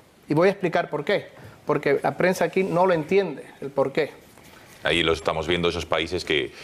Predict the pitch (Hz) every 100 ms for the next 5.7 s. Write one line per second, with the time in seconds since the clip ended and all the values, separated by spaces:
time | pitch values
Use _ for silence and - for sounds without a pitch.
0 | - - - 69 65 65 65 80 76 71
1 | 67 71 76 - 98 80 73 78 76 76
2 | 71 73 71 71 69 73 71 69 69 73
3 | - 73 73 69 65 78 - 87 69 65
4 | - - - - - - 190 190 214 214
5 | 254 269 254 233 208 - 135